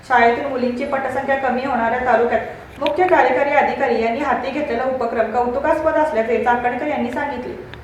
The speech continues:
यावेळी मिरज शहर पोलीस ठाण्याचे निरीक्षक किरण रासकर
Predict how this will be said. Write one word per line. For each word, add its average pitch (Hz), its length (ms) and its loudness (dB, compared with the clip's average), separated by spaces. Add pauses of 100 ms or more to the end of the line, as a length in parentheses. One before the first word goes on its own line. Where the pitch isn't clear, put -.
(760)
यावेळी 349 320 2
मिरज 294 220 4
शहर 320 200 2
पोलीस 262 240 0
ठाण्याचे 269 340 0
निरीक्षक 247 500 -2
किरण 262 260 -2
रासकर 269 480 2